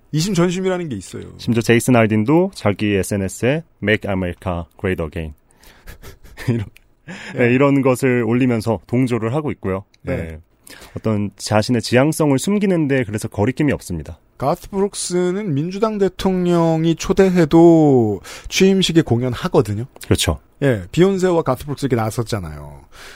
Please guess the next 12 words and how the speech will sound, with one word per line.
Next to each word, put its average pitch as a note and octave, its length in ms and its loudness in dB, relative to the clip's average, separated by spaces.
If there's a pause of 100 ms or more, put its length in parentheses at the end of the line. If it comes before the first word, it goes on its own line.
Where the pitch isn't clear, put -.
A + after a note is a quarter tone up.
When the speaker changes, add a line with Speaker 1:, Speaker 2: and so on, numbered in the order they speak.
(120)
Speaker 1:
근데 D#3+ 500 2
제이슨 F3 400 2
엘딘은 D#3+ 880 0
정말이지 E3 680 0
그냥 D3 300 -6
마가 D#3 260 2
모자 D#3+ 260 2
갈 C#3+ 180 -2
때까지 - 260 0
갔습니다, F#2+ 800 -10
이 E2+ 40 -14
사람은. E2 380 -16